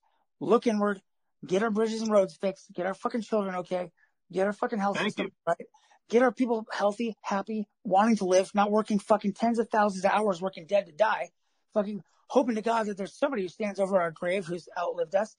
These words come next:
Speaker 1: to fucking cry over our fucking graves knowing that we fucking worked ourselves there. With some kid who went to fucking college watching his parents fucking die miserably trying to pay for it. Yeah, okay,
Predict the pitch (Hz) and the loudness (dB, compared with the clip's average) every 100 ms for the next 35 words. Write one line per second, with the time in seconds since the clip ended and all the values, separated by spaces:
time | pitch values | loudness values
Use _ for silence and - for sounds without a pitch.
0 | _ _ - - 214 190 165 208 214 202 | _ _ -18 -6 -6 -6 -6 0 2 0
1 | 190 170 156 214 202 175 185 202 170 190 | -2 -4 -4 -6 -6 -8 -4 -4 -6 -10
2 | 180 151 - 185 170 180 196 156 - 147 | -8 -8 -2 0 2 0 2 -2 -2 -4
3 | 139 147 185 _ _ _ 196 254 226 - | 0 0 0 _ _ _ -4 -2 0 0
4 | 254 226 196 - 214 190 - 220 226 190 | 0 0 -2 0 0 0 4 4 4 2
5 | 208 196 196 175 - 226 214 - 196 160 | 2 0 0 -10 -6 -4 -4 -6 -8 0
6 | 196 180 190 202 170 170 180 175 175 220 | 2 2 -2 -2 -2 -4 -4 -8 -4 -4
7 | - 151 175 _ _ - 277 190 - _ | -2 -4 -4 _ _ 2 4 4 -2 _
8 | _ - - 269 262 | _ 0 2 2 -2